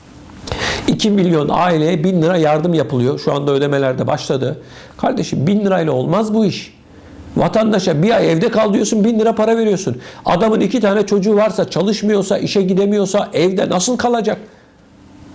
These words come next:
Takıyor maskeyi, otobüse biniyor, gidiyor işe. Mecbur. Yoksa hiç kimse evinden çıkmak istemez. Mecbur, mecbur.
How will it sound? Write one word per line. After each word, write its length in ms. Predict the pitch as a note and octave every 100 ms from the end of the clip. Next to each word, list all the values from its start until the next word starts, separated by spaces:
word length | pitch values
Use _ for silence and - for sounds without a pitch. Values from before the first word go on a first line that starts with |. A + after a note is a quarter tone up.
| - -
Takıyor 340 | A#3+ A#3 A3+ G3+
maskeyi, 460 | A#3+ - A3+ G3+
otobüse 560 | F#3+ A#3+ B3 F#3 F#3+ F3+
biniyor, 260 | A3 G#3+
gidiyor 260 | A3 A3+ B3+
işe. 200 | A3 F#3
Mecbur. 440 | C3 E3+ A3 C4 - - - - - - -
Yoksa 280 | G#3+ G#3+ E3+
hiç 160 | F#3+
kimse 240 | A3 F3+ F3+
evinden 360 | F#3 G3 F#3
çıkmak 360 | - F#3+ F#3+ F3+
istemez. 460 | - G3+ G#3 -
Mecbur, 580 | C3+ D3+ E3 F3+ A3 E3
mecbur. 420 | C3 D#3+ F3 A3+